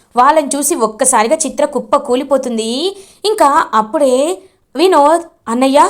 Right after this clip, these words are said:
ఎవరన్నయ్య వీళ్ళు?" అని అడుగుతారు. "నీకు తెలీదురా, నీకు తెలీదు. నీకు చిత్ర గురించి ఏమీ తెలీదు. కానీ తను ఒక్కసారి బెదిరిస్తే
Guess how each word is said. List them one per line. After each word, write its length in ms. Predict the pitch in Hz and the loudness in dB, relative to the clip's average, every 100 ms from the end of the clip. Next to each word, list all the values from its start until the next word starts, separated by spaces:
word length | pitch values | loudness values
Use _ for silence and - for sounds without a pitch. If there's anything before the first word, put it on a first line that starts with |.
| - _ _ _ 247 | 0 _ _ _ 0
ఎవరన్నయ్య 500 | 247 285 403 370 277 | 2 4 2 0 0
వీళ్ళు?" 420 | 240 233 294 339 _ | 0 -2 -2 -6 _
అని 140 | 349 381 | 0 2
అడుగుతారు. 640 | 381 370 359 359 247 196 - _ _ _ _ _ 254 | 4 4 4 4 2 -4 -12 _ _ _ _ _ -10
"నీకు 180 | 214 | -10
తెలీదురా, 480 | - 214 226 214 208 214 _ _ _ _ _ 233 | -8 -6 -6 -8 -10 -12 _ _ _ _ _ -8
నీకు 200 | 233 - | -8 -2
తెలీదు. 400 | 220 226 214 - _ _ _ _ _ | -2 -2 -6 -12 _ _ _ _ _
నీకు 220 | 359 453 | 0 2
చిత్ర 360 | 415 359 359 415 | 0 0 0 0
గురించి 600 | 359 330 320 339 285 - _ _ - | 2 0 0 0 -2 -8 _ _ -6
ఏమీ 360 | 247 403 453 392 | 0 2 4 2
తెలీదు. 360 | 311 277 247 - _ _ _ _ | 0 -2 -6 -12 _ _ _ _
కానీ 300 | 254 226 311 415 _ _ _ _ - | 0 0 -4 -10 _ _ _ _ 0
తను 160 | 466 440 320 | 2 4 2
ఒక్కసారి 380 | 320 453 440 381 | 2 2 2 2
బెదిరిస్తే 720 | 320 349 349 349 330 277 | 0 2 0 2 2 0